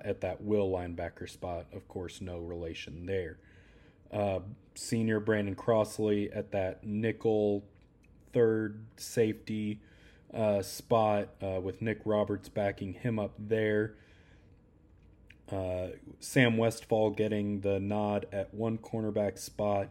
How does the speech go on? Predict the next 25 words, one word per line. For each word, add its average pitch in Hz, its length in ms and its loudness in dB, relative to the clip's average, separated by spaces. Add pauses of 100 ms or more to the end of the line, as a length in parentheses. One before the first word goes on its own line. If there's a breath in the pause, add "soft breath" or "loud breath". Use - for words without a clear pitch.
with 98 280 -2
Armani 101 440 -2
Johnson 110 680 0
or 117 220 6
Jahari 101 520 -2
Rogers 98 480 -2
at 101 200 -8
the 82 140 -12 (140)
other. 104 500 0 (560 loud breath)
Uh, 101 340 0 (100)
I 98 80 -2
think 123 260 0
that's 120 240 4
a 110 40 2
little 131 280 4
interesting. 135 720 2
I 117 220 -8 (100)
thought 123 300 2
Jahari 117 600 2 (500)
probably 123 580 0
had 117 260 -2
a 110 80 2
good 98 300 2
enough 117 300 0 (100)
camp 117 460 -4